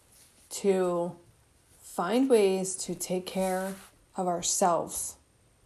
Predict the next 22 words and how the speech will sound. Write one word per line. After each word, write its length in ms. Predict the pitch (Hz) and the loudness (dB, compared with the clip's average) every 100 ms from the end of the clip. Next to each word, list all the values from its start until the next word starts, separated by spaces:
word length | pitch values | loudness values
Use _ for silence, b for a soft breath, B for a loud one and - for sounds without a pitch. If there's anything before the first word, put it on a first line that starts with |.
| b b b b b - | b b b b b -2
And 240 | 196 190 | 0 0
if 320 | 196 190 - | 0 -4 0
this 300 | 226 233 233 | 4 4 4
means 720 | 233 220 214 208 196 196 - - _ _ - - _ - | 0 2 0 0 -2 -4 -6 -10 _ _ -20 -20 _ 0
going 300 | 190 190 202 | 2 4 2
to 160 | 196 | 2
a 40 | 196 | 2
yoga 380 | 185 185 180 180 | 4 4 2 -2
class, 600 | - 165 160 180 - - - - _ _ - | -2 -2 -4 -8 -12 -14 -20 -20 _ _ -6
meditating 840 | 202 202 202 202 - 202 196 190 | 2 4 4 2 2 2 4 2
for 180 | 180 196 | -2 -4
five 360 | 180 185 185 185 | -2 0 0 0
minutes 300 | 175 170 - | -4 -4 -4
a 60 | |
day, 400 | 165 156 139 127 - _ _ - | -2 -2 -4 -8 -14 _ _ -2
going 280 | 202 208 202 | 2 4 2
to 60 | 180 | -2
sleep 420 | - - 226 214 | 0 4 4 4
a 40 | |
little 280 | 196 185 180 | 2 2 2
bit 200 | 175 170 | 0 0
earlier, 640 | 185 180 175 160 151 151 | 0 0 0 -2 -4 -8